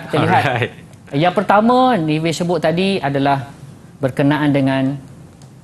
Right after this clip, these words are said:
Speaker 2: Ku-,
Speaker 1: kawasan.
Speaker 2: melibatkan kawasan Kuching
Speaker 1: Okey.
Speaker 2: dan Sibu, katanya.
Speaker 1: Yang pertama, katanya ku-, kawasan, ya.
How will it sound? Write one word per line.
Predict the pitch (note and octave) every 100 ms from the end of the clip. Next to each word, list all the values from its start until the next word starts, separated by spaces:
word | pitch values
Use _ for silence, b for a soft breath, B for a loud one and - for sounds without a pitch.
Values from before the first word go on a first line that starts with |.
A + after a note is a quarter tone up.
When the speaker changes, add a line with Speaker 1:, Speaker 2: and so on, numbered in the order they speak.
| - - - - - - - - - - - - - - - - - - - - -
Speaker 2:
Ku-, | - C3
Speaker 1:
kawasan. | D3+ C#3 B2 A2
Speaker 2:
melibatkan | C3 C#3 C#3+ D3
kawasan | C#3+ C#3+ C#3 D3
Kuching | C#3+ C#3 D3+
Speaker 1:
Okey. |
Speaker 2:
dan | C#3
Sibu, | - D#3+ E3 G2+
katanya. | B2 D3 C3
Speaker 1:
Yang | C#3+
pertama, | D3 D3+ G#3
katanya | F3 E3 F#3 G#3+
ku-, | G#3 D#3
kawasan, | C#3+ C3 D3+ C#3
ya. | F#3